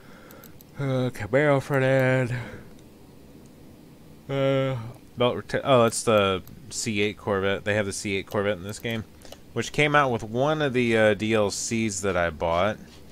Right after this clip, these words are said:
which is really cool. If you guys wanna see that, let me know. I'll, I'll work on one of those. Hey, a fifteen inch rim. Kinda looks like a Fox body rim.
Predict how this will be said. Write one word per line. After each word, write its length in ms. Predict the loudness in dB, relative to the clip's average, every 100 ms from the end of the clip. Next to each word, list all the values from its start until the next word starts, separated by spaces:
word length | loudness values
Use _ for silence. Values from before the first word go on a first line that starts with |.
| -20 -16 -14 -12
which 140 | -6
is 40 | 2
really 140 | 2
cool. 120 | 4
If 80 | 0
you 60 | 4
guys 200 | 2 2
wanna 160 | -2
see 220 | 0 0 4
that, 240 | 4 4
let 100 | 0
me 80 | -2
know. 160 | -2
I'll, 220 | -2 -4 -4
I'll 100 | 0
work 200 | 0 0
on 160 | -2
one 160 | -2 -2
of 80 | -2
those. 420 | 0 0 -4 -12 -16 -20 -20 -20 -20 -20 -8 0
Hey, 300 | 2 2 -4
a 80 | -12
fifteen 460 | -6 -6 -2 -2
inch 160 | -2 -2
rim. 120 | -6
Kinda 220 | -4 -2
looks 140 | -2 0
like 100 | 0
a 80 | 0
Fox 320 | 2 0 0
body 300 | -2 -2 -2
rim. 280 | -4 -4